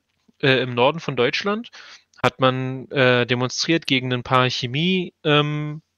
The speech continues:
äh, äh, äh, Firmen, die da oben in einem, äh, in einem, in einem Chemieareal sitzen. Und ich weiß nicht, ob du es mitbekommen hast,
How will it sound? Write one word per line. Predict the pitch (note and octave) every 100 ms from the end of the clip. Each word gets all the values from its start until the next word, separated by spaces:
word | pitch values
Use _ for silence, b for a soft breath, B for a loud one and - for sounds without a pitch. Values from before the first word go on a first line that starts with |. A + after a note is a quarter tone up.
| _
äh, | -
äh, | C3+ C3+ C3+ C3 - B2+ C3 B2+
äh, |
Firmen, | - - D3 D3
die | C#3+
da | C3+ C3+
oben | A#2 C#3+ C#3 C#3
in | - B2+
einem, | B2+ B2+ A#2+ -
äh, | B2 A#2+
in | A#2+
einem, | A#2+ A2+ A2+ B2 _ _
in | C3+
einem | A2
Chemieareal | - - A#2+ C#3 E3+ D#3+ D3 C#3+ C#3+
sitzen. | C3+ C#3+ - E3+ B B B B B _
Und | B2+ B2+ B2+ B2+
ich | A#2
weiß | B2 B2
nicht, | C#3+
ob |
du | -
es | -
mitbekommen | D3+ E3 C#3+ D3+ D3
hast, | D3 -